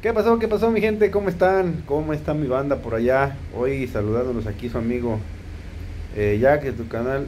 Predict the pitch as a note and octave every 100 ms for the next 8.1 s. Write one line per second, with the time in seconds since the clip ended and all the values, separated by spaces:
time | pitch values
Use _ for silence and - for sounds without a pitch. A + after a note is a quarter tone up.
0 | - A#2 - B2+ B2+ B2+ C3 B2+ A#2+ A2+
1 | A2+ C#3 D#3+ E3 E3 A#2 G#2+ C#3 D3 D3+
2 | D3 B2 A#2 C#3 D#3 D#3 D#3 D#3 C#3+ C#3
3 | C#3 - - C#3+ A#2+ G#2+ - - - -
4 | - - - - - - - - A2+ A2
5 | B2 B2+ A2 G2+ A2 C3 C#3 - - A2+
6 | D3 D3 D#3 E3+ D3+ E3 E3 D#3 F3+ G3
7 | - - - A#2 B2 A2+ G#2 G#2 G2 A#2